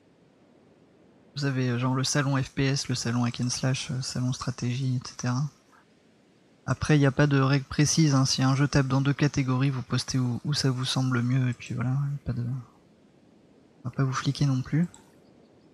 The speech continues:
C'est juste histoire de simplifier. Euh, voilà. Donc si tu veux poster des trucs, euh, concernant Kenshi, n'hésite pas. T'as le, bah, tu connais, hein, t'as, de toute façon t'es là-bas.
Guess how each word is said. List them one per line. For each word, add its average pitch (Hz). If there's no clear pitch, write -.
C'est 127
juste 127
histoire -
de 139
simplifier. 135
Euh, 120
voilà. 139
Donc 127
si -
tu -
veux 147
poster 147
des 135
trucs, -
euh, 127
concernant 131
Kenshi, 127
n'hésite 131
pas. 160
T'as 123
le, 117
bah, 113
tu -
connais, 156
hein, 139
t'as, 127
de -
toute -
façon -
t'es 139
là-bas. 127